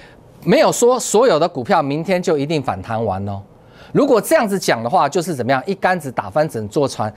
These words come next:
你要看个股的怎么样强弱不同。你看嘛，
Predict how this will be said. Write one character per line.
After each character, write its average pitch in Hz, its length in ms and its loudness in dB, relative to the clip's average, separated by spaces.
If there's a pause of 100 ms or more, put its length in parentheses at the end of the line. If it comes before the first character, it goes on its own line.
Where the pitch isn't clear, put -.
(280)
你 151 120 2
要 226 120 4
看 226 280 0
个 240 320 2
股 113 260 -8
的 120 140 0
怎 107 100 -8
么 127 80 2
样 135 180 2
强 123 380 -4
弱 160 160 0
不 143 140 -6
同。 104 240 -8
你 139 80 -2
看 220 160 2
嘛， 139 180 0